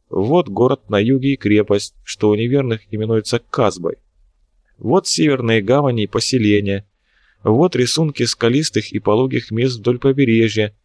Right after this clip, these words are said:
бухт и камней, что торчат из воды. А вот ещё...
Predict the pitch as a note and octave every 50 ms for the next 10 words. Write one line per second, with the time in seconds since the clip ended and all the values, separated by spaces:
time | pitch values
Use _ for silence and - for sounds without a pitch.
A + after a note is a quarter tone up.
0 | _ _ - G2 F#2+ F#2 A#2 D3 D#3+ - - _ _ _ - C#3 - - C3+ C3+
1 | C#3 D3+ E3 D#3+ D3+ - C#3+ - - A#2 A2 G#2+ - - A2 G2+ A2+ G#2+ G2+ A2
2 | A#2 A#2+ A#2 G#2 G2 F#2 - _ _ _ _ _ _ _ _ _ _ _ _ _
3 | _ - - F2+ G2+ A#2 C#3+ F3+ F#3 F3 - D3+ C#3 - - - D#3+ E3 D#3